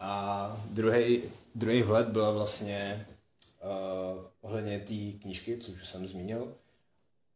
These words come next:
Já už jsem měl v hlavě myšlenku třeba dva roky, že bych chtěl jako někdy napsat knížku. Ale nevěděl jsem o čem. Dřív tam byly jako nějaké myšlenky, že bych napsal nějaký fantasy a prostě takové kraviny, který vůbec vlastně, nebo ne kraviny, ale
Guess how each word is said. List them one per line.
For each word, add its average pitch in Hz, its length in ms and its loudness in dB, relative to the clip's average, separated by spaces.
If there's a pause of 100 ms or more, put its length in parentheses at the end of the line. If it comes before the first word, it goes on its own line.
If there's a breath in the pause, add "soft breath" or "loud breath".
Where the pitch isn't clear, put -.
(140)
Já 117 160 -4
už 117 240 -2
jsem 110 180 0
měl 107 260 -2
v 101 40 -6
hlavě 98 320 -4
myšlenku 95 460 -8
třeba 95 200 -2
dva 92 180 -6
roky, 90 320 -6
že 92 80 -8
bych 90 200 -8
chtěl 90 320 -6
jako 87 220 -8
někdy 92 540 -6 (180)
napsat 87 760 0
knížku. 92 340 -10 (1200)
Ale 113 160 -2
nevěděl 104 340 -2
jsem 101 240 0
o 85 60 -10
čem. 92 280 -6 (480)
Dřív 110 280 -6
tam 101 220 -6
byly 101 140 -4
jako 98 160 -6
nějaké 95 240 -8
myšlenky, 92 400 -8
že 92 100 -10
bych 95 140 -10
napsal 87 280 -6
nějaký 87 180 -12
fantasy 95 800 -6
a 87 400 -6
prostě - 220 -6
takové 90 320 -8
kraviny, 95 400 -6
který 90 320 -8
vůbec 85 460 -6
vlastně, 85 220 -6
nebo 92 200 -6
ne 85 120 -8
kraviny, 107 440 -6
ale 95 160 -6